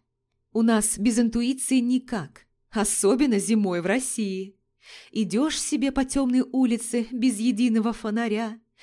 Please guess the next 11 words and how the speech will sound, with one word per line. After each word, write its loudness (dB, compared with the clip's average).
и -4
чтобы 0
не 4
получить -2
фонарь -2
под -2
глазом 0
и -6
не 0
сломать -2
ногу, -4